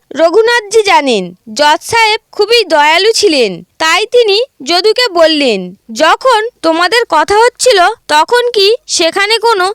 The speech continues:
তৃতীয় ব্যক্তি ছিল যে এখানে এসে সাক্ষী দিতে পারে?" এর উত্তরে যদু বলল, "আমাদের দুজন ছাড়া ওখানে শুধুমাত্র আমার রঘুনাথজিও ছিলেন।" সেই কথা শুনে জজ সাহেব বুঝতে পারলেন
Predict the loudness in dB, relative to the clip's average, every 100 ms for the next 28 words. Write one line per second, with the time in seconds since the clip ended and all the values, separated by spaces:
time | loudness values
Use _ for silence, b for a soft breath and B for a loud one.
0 | -4 -4 -2 0 0 -2 -2 -2 0 2
1 | 2 0 -2 -10 -8 -2 -2 -2 -2 -2
2 | 0 0 -2 -4 -4 _ -6 -4 -2 0
3 | 0 2 0 -2 -2 -2 -4 _ -2 0
4 | 2 0 _ -2 0 -2 -6 -8 -4 0
5 | 0 2 0 0 0 -2 -6 -6 -2 0
6 | 0 -2 0 -2 0 -2 -2 -2 0 -2
7 | -4 -4 -2 -2 -2 -2 -2 0 0 0
8 | -2 -2 -2 -4 B -2 0 0 0 0
9 | 0 0 -2 -2 -2 0 0 0 0 -2
10 | -6 -14 -16 -8 -6 -4 -4 -4 -4 -4
11 | -4 -4 -6 -10 -6 -6 -6 -6 -4 -4
12 | -4 -4 -4 -2 -4 -4 -2 -2 -4 -8